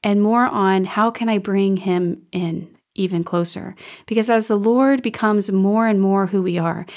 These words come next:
as, as the presence of him who, who dwells in our souls, right? Who dwells in, in in who we are. Christ is alive within us. As that becomes more and more awakened and the light of who he is,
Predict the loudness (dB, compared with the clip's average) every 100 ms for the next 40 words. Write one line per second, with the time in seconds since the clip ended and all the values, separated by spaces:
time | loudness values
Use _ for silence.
0 | -20 -12 -2 0 2 -2 -2 -2 0 -2
1 | -4 -6 -6 -2 0 0 -2 -2 -2 -2
2 | -2 -2 0 0 0 0 0 2 2 2
3 | 0 -2 0 0 -2 -2 -4 -4 -6 -6
4 | -4 -4 -4 -4 -2 0 0 -2 -2 -2
5 | -2 -2 -2 0 -2 -6 -14 _ _ 0
6 | 0 0 0 0 2 2 0 -4 -2 -2
7 | -2 0 0 -2 -4 -4 -2 -2 0 0
8 | 0 -2 -2 0 0 0 -4 -8 -14 -16
9 | -16 -14 -4 -2 0 0 0 -2 -2 -2
10 | 0 0 0 2 2 2 2 0 -2 -6
11 | -2 -2 0 0 -2 -2 -2 0 0 -2
12 | 0 0 0 -2 -2 -2 0 2 2 0
13 | 0